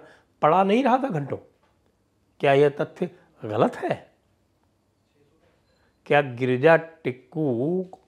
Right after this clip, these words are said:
को उनके ही साथियों ने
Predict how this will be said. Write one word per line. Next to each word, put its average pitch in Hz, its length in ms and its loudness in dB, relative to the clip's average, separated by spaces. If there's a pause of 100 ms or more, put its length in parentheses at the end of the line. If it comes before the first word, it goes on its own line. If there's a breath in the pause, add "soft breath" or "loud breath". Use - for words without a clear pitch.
(680)
को 139 640 0 (300)
उनके 143 600 -4
ही 131 280 -4
साथियों 113 840 -6
ने 156 380 -2